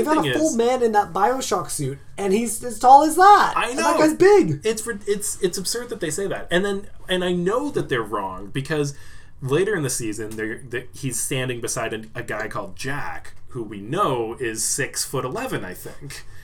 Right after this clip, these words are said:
Speaker 2: And he's taller than him, so I don't, it's, it's so
Speaker 1: So is
Speaker 2: stupid.
Speaker 1: there, like, a comparative, like, metric where you, you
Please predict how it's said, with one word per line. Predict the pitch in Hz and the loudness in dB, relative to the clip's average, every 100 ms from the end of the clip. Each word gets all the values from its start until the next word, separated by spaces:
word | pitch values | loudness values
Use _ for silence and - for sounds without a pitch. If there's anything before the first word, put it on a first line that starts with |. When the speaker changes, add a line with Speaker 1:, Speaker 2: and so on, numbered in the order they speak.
| - | -6
Speaker 2:
And | 147 | -2
he's | 196 175 | -2 -2
taller | - 262 311 240 | -6 -2 0 2
than | 135 107 92 | 0 -4 -12
him, | 101 | -8
so | 151 147 - | -8 -8 -8
I | 151 | -10
don't, | 107 - - - - - - | -10 -14 -18 -16 -14 -14 -12
it's, | - - | -10 -10
it's | 139 - - | -6 -4 -4
so | |
Speaker 1:
So | 165 | -4
is | - | -4
Speaker 2:
stupid. | 160 180 | -4 -4
Speaker 1:
there, | 185 269 | -4 -2
like, | 240 | -2
a | 180 | -4
comparative, | 151 139 139 165 160 143 139 | -8 -8 -6 -4 -4 -6 -6
like, | 139 135 | -8 -8
metric | 127 127 - 139 131 | -8 -8 -8 -8 -8
where | 123 | -10
you, | 120 117 | -12 -12
you | 127 123 120 | -12 -10 -12